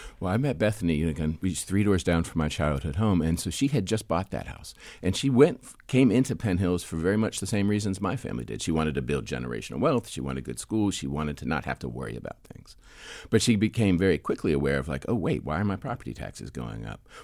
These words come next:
Why is my son being treated this way in school?" And so one of the, the stories that ended up really just, like, um, impacting both of us was I thought a lot about my third grade year, where I was kind of a distracted kid. I would get bored. I would start drawing on the desk when I finished my work.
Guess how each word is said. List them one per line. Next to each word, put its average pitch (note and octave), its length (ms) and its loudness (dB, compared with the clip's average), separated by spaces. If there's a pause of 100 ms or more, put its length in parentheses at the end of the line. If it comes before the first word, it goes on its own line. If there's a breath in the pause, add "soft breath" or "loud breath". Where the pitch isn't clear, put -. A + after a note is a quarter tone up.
Why D#2 280 2
is G2+ 140 0
my G2 120 0
son F#2+ 240 -2
being F2+ 160 0
treated G2 360 -4
this D2 160 -10
way D#2 120 -4
in C#2+ 80 -4
school?" B2 280 -2
And E2+ 80 0
so G#2+ 100 0
one B2 160 6
of B2+ 100 4
the, F#2+ 240 4
the F2+ 180 2
stories A#2+ 600 -4
that A1+ 100 -4
ended F2 220 0
up E2 180 -4
really F#2 240 2
just, - 260 -6
like, D2 380 -6
um, C2+ 300 -2 (240 loud breath)
impacting A2+ 460 2
both D#2 220 -2
of - 120 -8
us - 180 -4
was D#2+ 160 -2 (300 loud breath)
I - 160 0
thought G2 200 2
a E2 60 0
lot D2 180 0
about C2+ 200 -6
my F2 200 0
third E2 340 -2
grade C2+ 280 -6
year, G1+ 220 -12 (340 soft breath)
where D#2 120 0
I G2 100 6
was A2 140 4
kind F2+ 220 0
of D#2 80 0
a D2+ 40 0
distracted D2 560 -4
kid. C#2 280 -2
I C2+ 120 -2
would D2 140 -4
get C2+ 160 -6
bored. B1 320 -4
I C#2 60 -4
would A#1 240 -10
start D#2+ 220 -2
drawing E2+ 280 2
on D2 100 0
the C2+ 60 -4
desk C#2+ 420 -4
when B1+ 100 -4
I B1 60 -6
finished C#2 320 -6
my G1+ 100 -10
work. B1 300 -14